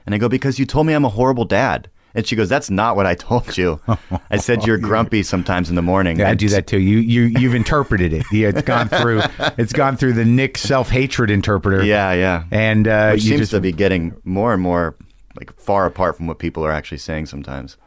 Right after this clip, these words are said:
Speaker 2: Well, yeah, I find that too, that, like, you know, my interpretation of what's being said is so informed by my own insecurities.
Speaker 1: Mm-hmm.
Speaker 2: Right?
Speaker 1: Yeah, uh,
Speaker 2: So
Speaker 1: every time.
Speaker 2: Right. And that's, that's a problem because, you know, you're not,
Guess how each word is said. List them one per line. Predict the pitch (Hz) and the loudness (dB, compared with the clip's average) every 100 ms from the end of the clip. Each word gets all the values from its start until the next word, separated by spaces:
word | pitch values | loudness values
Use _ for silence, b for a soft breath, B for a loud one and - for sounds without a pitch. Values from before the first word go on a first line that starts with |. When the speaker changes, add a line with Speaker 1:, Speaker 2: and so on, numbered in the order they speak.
| - | -4
Speaker 2:
Well, | 139 | 0
yeah, | 196 175 | 2 0
I | |
find | 180 196 180 | 0 0 2
that | 165 | 0
too, | - 185 117 | 2 2 2
that, | 101 113 | 2 0
like, | 113 113 107 | 2 0 2
you | 113 | 2
know, | |
my | 110 117 | 2 2
interpretation | 117 123 110 107 113 110 | 2 0 0 0 0 0
of | |
what's | 101 | 0
being | - 104 95 | 0 0 0
said | - 135 113 | 0 2 2
is | 107 | 0
so | - 135 120 | 0 0 2
informed | 110 - 123 123 123 110 95 - B B | 0 0 0 2 4 2 0 -8 B B
by | 110 107 | 0 2
my | 104 | 2
own | 104 104 | 2 2
insecurities. | 101 - - 190 147 80 - - - - - - | 0 -4 0 2 2 0 -6 -16 -20 -20 -20 -12
Speaker 1:
Mm-hmm. | 78 76 71 67 | -10 -8 -10 -4
Speaker 2:
Right? | 104 131 185 | -2 0 2
Speaker 1:
Yeah, | 104 117 92 - b | 2 0 -2 -8 b
uh, | 98 107 | -2 0
Speaker 2:
So | 110 | 2
Speaker 1:
every | 98 98 | 2 0
time. | 104 117 78 - | 0 -2 -2 -2
Speaker 2:
Right. | 135 143 104 | 0 0 0
And | 120 131 | 0 2
that's, | 139 - | 0 -4
that's | 139 147 - | -4 -4 -2
a | |
problem | 127 170 202 147 101 104 | -4 0 0 0 2 2
because, | 107 127 117 110 110 | 0 0 2 2 0
you | 123 | 0
know, | 117 | 2
you're | 113 120 | 2 4
not, | 120 120 120 117 | 2 2 0 -2